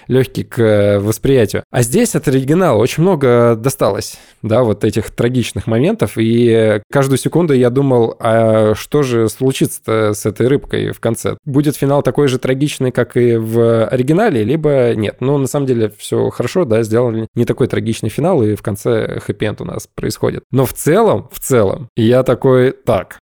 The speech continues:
загробный мир, возможно, здесь», да, там, э, значит, встречаются родители главного героя с, э, божеством. И я такой на секунду, а не умерли ли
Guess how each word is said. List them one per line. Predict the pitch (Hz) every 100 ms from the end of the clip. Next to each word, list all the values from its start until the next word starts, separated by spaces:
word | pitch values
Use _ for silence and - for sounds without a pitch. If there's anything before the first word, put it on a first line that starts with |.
| _
загробный | 139 117 110 131 131 135 127
мир, | 120 139 - -
возможно, | 120 131 127 143 135 131 131 135
здесь», | 127 117 135 131 - - -
да, | 123 123
там, | 123 107 107
э, | 104
значит, | 104 104 -
встречаются | - - 117 139 120 101 113 107 101 _ _
родители | - 113 123 139 110 104 98 92
главного | 107 110 107
героя | 107 120 110 101 -
с, | - -
э, | 110 104 104 101
божеством. | 98 113 117 - 120 101 -
И | - 131
я | 135 120 123
такой | 117 104 113
на | 110
секунду, | - - 113 110 104 98 -
а | 113
не | 123
умерли | 151 156 117 107 107
ли | 107